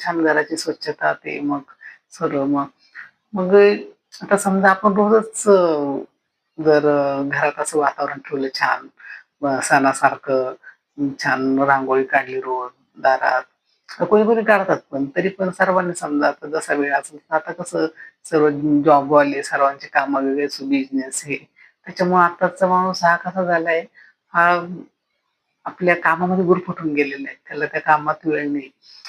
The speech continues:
वेळ नाही मिळत. मग त्याच्यामुळे तो सणावाराच्या दिवशी तरी ते लोक, अ, आपण साजरा करतो, अ, सण वगैरे सर्व असं, अ, गोड गोड खायला करतो, थोडंसं एकत्र येऊन सगळे.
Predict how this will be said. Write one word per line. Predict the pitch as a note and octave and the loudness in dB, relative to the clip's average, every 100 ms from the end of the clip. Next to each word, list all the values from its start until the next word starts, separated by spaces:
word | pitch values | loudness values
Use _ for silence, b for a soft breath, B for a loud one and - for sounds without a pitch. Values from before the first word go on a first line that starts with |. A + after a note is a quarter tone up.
| - | -10
वेळ | E3+ D3+ D3 | 0 2 2
नाही | C#3+ | 0
मिळत. | C#3 C#3+ | -2 -4
मग | E3 | -8
त्याच्यामुळे | F3+ F#3+ F#3+ F#3 F#3+ | -6 -2 -2 0 -2
तो | |
सणावाराच्या | F#3+ - F3+ F3+ F3+ F3+ F3+ | -2 0 2 4 4 2 -4
दिवशी | F#3 F#3+ F#3+ | -6 -8 -6
तरी | G3 F#3 | -2 -2
ते | G3 F#3 | -2 -4
लोक, | F3+ F3 F#3 F#3 - B B B _ | -4 -6 -6 -6 -10 B B B _
अ, | - C#3 C3 - _ _ - | -2 -2 -2 -8 _ _ -16
आपण | - E3+ E3+ | -6 -2 -2
साजरा | E3 - F3 D#3 | 0 2 2 0
करतो, | D3 C#3+ B2+ D3+ C#3 _ b b _ - | -4 -6 -10 -12 -14 _ b b _ -12
अ, | C#3+ C3+ | -10 -8
सण | - D#3+ C3+ | -6 -2 0
वगैरे | C#3 C3 B2+ B2+ C3 | 0 0 -4 -6 -10
सर्व | - C3+ C3 | -8 -6 -4
असं, | C3+ - C#3 B2+ B2+ - B B B _ C3+ | -4 -4 -6 -8 -12 -18 B B B _ -14
अ, | C3 | -8
गोड | C#3 D3 | 0 0
गोड | C#3 C3+ B2+ | 2 -2 -4
खायला | - C3 C3 | -6 -6 -6
करतो, | - B2+ - B2 B2 - _ _ _ _ | -10 -14 -12 -12 -12 -16 _ _ _ _
थोडंसं | C3+ B2+ B2+ B2+ B2 B2 B2+ | -10 -8 -8 -4 -4 -4 -6
एकत्र | - C3 - C3 C3 | -6 -6 -8 -10 -8
येऊन | B2+ B2+ B2+ | -8 -10 -16
सगळे. | C3+ - B2 | -14 -14 -12